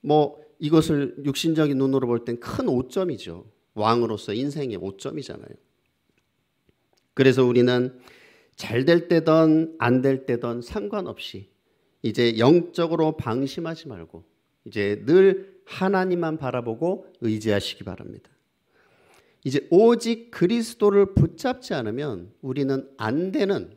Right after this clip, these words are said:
그러한 연약한 존재라는 것입니다. 이제 날마다 하나님 앞에 겸손한 마음으로 이제 늘 깨어서 이십사 오직 성령 충만 누리시기 바랍니다.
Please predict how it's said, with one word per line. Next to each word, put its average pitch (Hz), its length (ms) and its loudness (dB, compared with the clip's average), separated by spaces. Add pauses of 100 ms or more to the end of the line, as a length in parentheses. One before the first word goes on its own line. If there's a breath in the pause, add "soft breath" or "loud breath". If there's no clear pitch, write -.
(540)
그러한 101 400 -8
연약한 170 560 -4
존재라는 120 520 -10
것입니다. - 400 -20 (1600)
이제 127 200 6
날마다 120 640 2 (480 soft breath)
하나님 170 460 2
앞에 147 360 -2
겸손한 156 720 -2
마음으로 117 400 -12 (640)
이제 98 300 -4
늘 180 520 4
깨어서 165 600 -2 (340 loud breath)
이십사 139 760 -2
오직 185 800 0
성령 160 600 -6
충만 214 540 -4
누리시기 135 420 -6
바랍니다. 104 540 -10